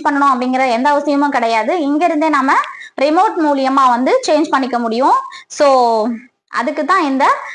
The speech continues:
ரிமோட் பட்டன் கொடுத்திருக்காங்க. நான் வீடியோ எடுக்கும்போது எப்படிலாம் இதை யூஸ் பண்றேன் அப்படின்னு ஒரு வீடியோ எடுத்து போடுறேன். ஆ, கண்டிப்பா யூஸ்ஃபுல்லா இருக்கும் உங்களுக்குன்னு நினைக்கிறேன்.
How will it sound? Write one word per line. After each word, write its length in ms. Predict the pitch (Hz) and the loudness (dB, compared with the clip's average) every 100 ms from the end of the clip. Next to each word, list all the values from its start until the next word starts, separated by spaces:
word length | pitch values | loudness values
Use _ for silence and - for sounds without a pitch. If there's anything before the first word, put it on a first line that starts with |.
| - | -6
ரிமோட் 320 | 277 285 311 | -2 2 2
பட்டன் 260 | 254 247 262 | 0 -2 -2
கொடுத்திருக்காங்க. 520 | 254 233 247 233 226 285 480 - - | -2 -4 -2 -2 0 0 0 -4 -8
நான் 220 | 269 269 | -2 0
வீடியோ 240 | 285 370 415 | 0 0 2
எடுக்கும்போது 640 | 320 302 302 311 330 285 | 0 0 0 0 0 -2
எப்படிலாம் 420 | 277 339 339 349 | -2 -2 0 0
இதை 300 | 302 277 262 | 0 -2 -2
யூஸ் 60 | 359 | -2
பண்றேன் 360 | 370 294 262 | -2 -2 0
அப்படின்னு 340 | 277 240 254 294 | 0 0 0 0
ஒரு 160 | 277 | 0
வீடியோ 260 | 247 262 285 | 0 0 0
எடுத்து 240 | 262 269 | 0 -2
போடுறேன். 420 | 285 262 254 269 403 - - - | -2 0 0 0 -2 -8 -16 -4
ஆ, 240 | 233 233 226 | 0 2 2
கண்டிப்பா 540 | 254 269 320 359 302 | -2 -2 0 2 4
யூஸ்ஃபுல்லா 480 | 269 285 359 359 320 | 2 0 -2 0 2
இருக்கும் 340 | 262 262 254 | 2 0 0
உங்களுக்குன்னு 180 | 240 254 | -2 -2
நினைக்கிறேன். 720 | 262 233 247 247 302 415 320 | -2 -2 0 2 2 0 -4